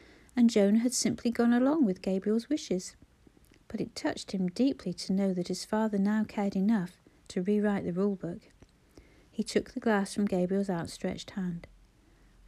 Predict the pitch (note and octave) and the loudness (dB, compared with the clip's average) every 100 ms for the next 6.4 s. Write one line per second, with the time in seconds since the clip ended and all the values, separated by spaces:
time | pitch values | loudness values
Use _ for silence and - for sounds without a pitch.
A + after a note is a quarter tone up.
0 | - E4 G3 F3 F3 F3 - A#3 - D#4+ | -10 -2 0 0 -2 -4 -4 -6 -2 0
1 | G#4+ G4 C4 G3 F3 E3+ E3+ E3+ _ _ | 2 2 2 2 0 -2 -6 -10 _ _
2 | _ - E4 G#3+ E3 F3 G3 G4 G4+ G#3 | _ 2 4 4 2 0 0 0 0 -2
3 | - - _ _ _ _ _ _ _ _ | -4 -20 _ _ _ _ _ _ _ _
4 | - - _ - _ - F#3+ G3+ B3+ E4 | -20 -20 _ -20 _ -4 0 2 2 2
5 | - A#3+ A#3+ B3+ - F3+ F3 - G3+ G3+ | 2 2 2 0 -2 -2 -2 -4 -4 -2
6 | G3 E3+ D#3+ | 0 0 -2